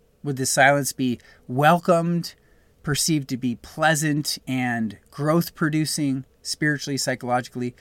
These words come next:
Would it be scary? Would it be overwhelming? Would it be something in between? One scholar of the early desert Christians captured their experience and motivations with the following, which I think is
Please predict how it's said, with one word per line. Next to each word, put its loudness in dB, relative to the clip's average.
Would 0
it -6
be 0
scary? 2
Would 0
it -2
be -2
overwhelming? 2
Would -6
it -6
be -4
something 0
in 2
between? 0
One 8
scholar 4
of 4
the 0
early 0
desert -2
Christians -4
captured 0
their 2
experience 0
and -2
motivations 0
with -4
the -10
following, 0
which -10
I -4
think -6
is -8